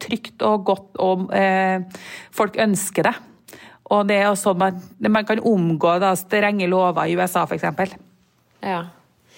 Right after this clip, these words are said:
Speaker 2: Men kan grunnen til det da være at man ønsker å være sikker på at den som gjennom-, gjennomfører aborten ønsker å gjøre det? At det ikke er noe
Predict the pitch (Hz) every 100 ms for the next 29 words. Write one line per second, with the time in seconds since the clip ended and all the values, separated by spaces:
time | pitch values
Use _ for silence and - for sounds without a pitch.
0 | - - 254 254 226 202 185 202 202 185
1 | 185 185 165 165 170 165 165 175 - 180
2 | 165 180 170 160 - 160 156 156 156 151
3 | 156 160 156 147 147 147 - 170 151 147
4 | 151 156 147 143 - 147 147 147 - -
5 | 160 147 - 147 147 135 - 294 - 185
6 | 180 180 147 151 151 143 143 147